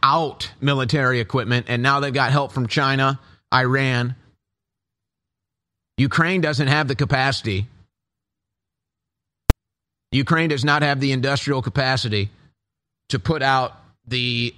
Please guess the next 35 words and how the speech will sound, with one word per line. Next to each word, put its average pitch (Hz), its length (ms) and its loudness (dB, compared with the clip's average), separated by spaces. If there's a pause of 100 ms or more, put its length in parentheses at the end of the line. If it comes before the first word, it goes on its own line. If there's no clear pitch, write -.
amount 120 460 0
of 110 120 -2
weapons 113 400 -2
they 120 120 0
would 104 140 -2
need. 117 260 0 (440)
That's 104 200 -2
why 123 140 0
they're 117 100 0
begging 127 360 0
the 123 80 0
U 131 160 0
S, 117 320 -6
and 107 100 -4
that's 117 140 -2
why 127 100 0
they're 123 100 0
begging 131 380 2
nato, 127 400 2 (160)
and 104 100 -4
that's 117 160 -2
why 135 120 0
they're 127 100 0
begging 131 320 0
Europe. 143 280 0
But 113 160 -2
the 110 60 -4
weapons 143 520 0 (520)
aren't 156 280 0 (160)
really 143 460 0
showing 143 540 -2
up, 151 300 0
and 127 120 0
the 123 80 0
support 147 680 -2